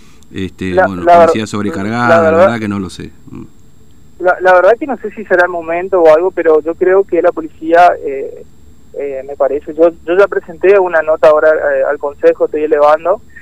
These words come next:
Speaker 1: Mm.
Speaker 2: eh, ya le comuniqué a la presidenta del Consejo de la Abogacía qué fue lo que pasó para ver si podemos llegar a un diálogo, sentarnos a conversar y que esta, a ver si podemos solucionar esta forma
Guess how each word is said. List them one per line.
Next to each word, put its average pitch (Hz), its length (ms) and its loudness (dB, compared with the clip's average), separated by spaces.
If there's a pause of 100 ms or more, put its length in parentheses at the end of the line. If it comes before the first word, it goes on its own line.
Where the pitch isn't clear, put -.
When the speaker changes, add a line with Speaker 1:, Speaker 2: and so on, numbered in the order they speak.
(320)
Speaker 1:
Mm. 98 120 -10
Speaker 2:
eh, 135 520 -4
ya 151 120 0
le 156 100 0
comuniqué 165 480 -2
a 170 80 4
la 165 80 -2
presidenta 156 480 -4
del 156 200 4
Consejo 156 360 -2
de 160 80 4
la 160 60 6
Abogacía 160 520 2
qué 151 140 -6
fue 156 140 0
lo 151 80 -4
que 151 100 -10
pasó 175 340 0
para 160 280 4
ver 156 180 0
si 185 60 -10
podemos 160 360 0
llegar 156 280 4
a - 20 -8
un 165 100 -14
diálogo, 170 420 2
sentarnos 170 520 0
a 170 60 -10
conversar 170 600 2
y 156 60 -18
que 147 160 -8
esta, 156 240 2
a 147 280 0
ver 147 220 -4
si 127 60 -12
podemos 156 340 0
solucionar 151 560 -4
esta 160 220 -2
forma 160 400 -2